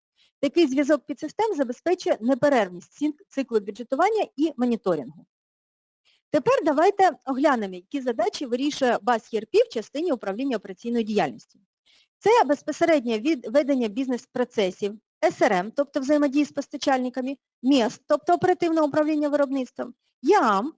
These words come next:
тобто управління фондами, активами, зокрема життєвим циклом виробничого обладнання, В М С, ведення процесів складської логістики та транспортної логістики.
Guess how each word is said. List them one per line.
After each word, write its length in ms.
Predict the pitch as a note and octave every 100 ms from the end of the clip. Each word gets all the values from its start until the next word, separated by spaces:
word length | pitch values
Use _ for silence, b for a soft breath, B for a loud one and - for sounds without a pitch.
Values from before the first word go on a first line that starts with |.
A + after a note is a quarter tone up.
| _
тобто 300 | D4+ D4 D#4
управління 420 | D4 D4+ D#4 C#4+
фондами, 460 | C#4 D4 C#4+ C#4 C4+
активами, 520 | C4 - C4+ B3 A#3+
зокрема 400 | A#3 C4+ C4+ B3+
життєвим 440 | A3+ C4 - C4 B3
циклом 400 | - B3+ B3 A3+
виробничого 500 | A3+ A#3+ A#3+ A#3+ A#3+
обладнання, 640 | A3 A3+ G#3 G#3 G#3 G3+ G#3+ _ _ _ _
В 80 | A3+
М 220 | G#4+ F4
С, 240 | B3+ C#4 -
ведення 340 | B3 C#4 C4+
процесів 420 | B3+ C#4 D4 C#4 C4+
складської 480 | - C#4+ - C#4+
логістики 560 | C#4 C4+ C4 - B3+ B3+
та 180 | - C4
транспортної 580 | B3+ B3+ - B3 B3 A#3+
логістики. 600 | A#3+ A#3 - A#3 -